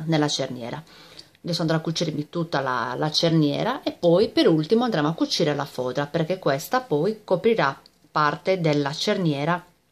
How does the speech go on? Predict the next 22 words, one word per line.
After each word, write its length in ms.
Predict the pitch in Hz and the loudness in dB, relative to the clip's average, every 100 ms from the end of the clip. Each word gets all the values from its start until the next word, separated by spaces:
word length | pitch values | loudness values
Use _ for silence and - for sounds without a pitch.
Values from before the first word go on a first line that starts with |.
| _ _ _ _ - | _ _ _ _ -10
della 240 | 165 147 165 | -4 -2 0
parte 260 | 160 160 | -2 -2
interna. 540 | 139 123 113 135 147 160 _ _ _ _ _ _ _ _ _ _ _ - _ _ _ | -6 -6 -6 -2 -4 -4 _ _ _ _ _ _ _ _ _ _ _ -20 _ _ _
Quindi 280 | - 180 165 | -10 -6 -4
per 140 | 165 | -2
la 100 | 202 | -4
fodera 280 | 190 226 190 | -2 0 0
della 200 | 160 160 | 0 0
borsa 440 | 202 302 330 - 170 | 0 0 0 -2 -2
vi 60 | |
ho 40 | 170 | -2
fatto, 220 | 190 185 | -2 0
oh, 320 | 165 - 165 | 0 0 0
fare 340 | 160 160 139 | 0 -2 -2
prima 280 | 147 240 285 | 0 4 4
il 60 | 208 | 2
cartamodello 680 | 180 165 151 151 135 147 175 | -2 -2 0 2 2 2 2
quando 180 | 175 | 0
abbiamo 240 | 151 147 143 | 0 0 -2
iniziato 680 | 143 151 139 - 143 135 131 | -2 -4 -4 -4 -8 -4 -2
la 160 | 139 | -2
borsa 520 | 147 135 127 - 262 | -2 -2 -4 -4 -4